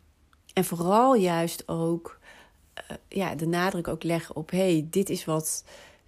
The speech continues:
ik juist ook wil terugzien in mijn bedrijf. En dit is, eh, wat tof dat je dit doet, want dat heeft daar een bijdrage aan."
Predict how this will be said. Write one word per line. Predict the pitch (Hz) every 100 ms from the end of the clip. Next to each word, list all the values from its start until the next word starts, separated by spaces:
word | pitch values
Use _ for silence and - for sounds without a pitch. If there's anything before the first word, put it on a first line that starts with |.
| _ _
ik | - 175
juist | 185 180 -
ook | 170
wil | 170
terugzien | - 269 269 - 156
in | 151
mijn | 147 139
bedrijf. | 143 139 135 143 - -
En | 165 165
dit | 190 185
is, | 170 170 - -
eh, | - 165
wat | 165 165 -
tof | 233 233
dat | 196 185
je | 175
dit | 165
doet, | 170
want | 165 165
dat | 170
heeft | 170 165
daar | 165
een | 165 165
bijdrage | 170 208 233 160 139 147 -
aan." | - 135 147 165